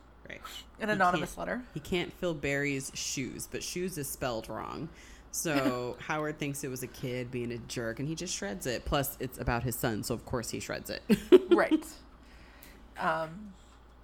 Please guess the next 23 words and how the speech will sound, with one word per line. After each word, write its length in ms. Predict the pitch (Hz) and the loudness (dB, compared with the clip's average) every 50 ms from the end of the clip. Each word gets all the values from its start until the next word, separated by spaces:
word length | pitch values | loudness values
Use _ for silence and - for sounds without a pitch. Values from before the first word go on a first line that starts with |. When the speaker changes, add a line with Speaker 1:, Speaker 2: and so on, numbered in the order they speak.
| - - - - - - - - - - - - - | -20 -20 -20 -20 -20 -20 -20 -20 -16 -16 -14 -6 2
Speaker 2:
we 160 | 190 208 214 | 4 4 4
find 300 | 202 - 220 214 214 202 240 | 4 6 4 4 6 8 10
out 200 | 247 240 214 185 | 10 10 10 8
that 80 | 196 185 | 8 8
actually 360 | 185 185 185 - - 202 196 | 8 8 6 2 0 2 2
it 80 | 196 | 2
was 120 | - 185 - | 0 -2 0
from 140 | - 190 220 | 0 0 0
his 120 | 233 220 | 0 -2
<laughs> 20 | 196 | -2
wife, 460 | - - - 220 185 - - - - - - - - - - - - - - - - - - - | -2 0 0 -2 -2 -6 -12 -16 -16 -10 -8 -8 -8 -8 -12 -18 -18 -18 -18 -18 -18 -18 -12 -8
Speaker 1:
Yep. 100 | 175 196 | -4 -2
Speaker 2:
who 220 | 190 170 170 170 | -2 -2 -2 -6
is 340 | 160 - - - - - - | -8 -10 -12 -14 -14 -12 -10
Speaker 1:
When 100 | 151 143 | -8 -6
she 140 | - - 165 | -4 -2 0
was 60 | 151 | 2
Speaker 2:
so 120 | - - | 4 6
Speaker 1:
a 20 | 160 | 6
little 100 | 175 202 | 6 6
Speaker 2:
against 140 | 226 202 175 | 6 4 4
Speaker 1:
drunk. 300 | 226 196 160 160 233 320 - | 4 6 6 6 4 2 0
Speaker 2:
this. 260 | - - - - - | -2 -12 -12 -16 -16